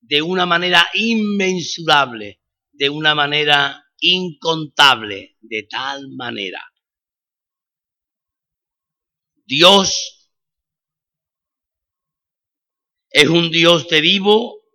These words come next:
y que quiere que los vivos vivamos bien.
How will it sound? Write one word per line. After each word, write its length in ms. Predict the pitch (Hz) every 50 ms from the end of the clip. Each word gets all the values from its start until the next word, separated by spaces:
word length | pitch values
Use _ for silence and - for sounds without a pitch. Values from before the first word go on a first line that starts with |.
| _ _ _ _ _ _ _ _ _ _ _ _ _ _ _ _ _ _ _ _ _ _ _ _ _ _ _ _
y 140 | 143 143
que 180 | - 165 - 123
quiere 400 | 143 185 208 208 214 208 214 208
que 140 | 214 185 175
los 240 | 165 151 - - -
vivos 520 | - 208 220 208 202 214 220 208 - - - - - - _ _ _ _ _ _ _ _ _ _ _ _ _ _
vivamos 760 | _ _ 120 151 151 151 147 170 190 202 202 202 202 147 131 135
bien. 300 | 160 175 180 165 131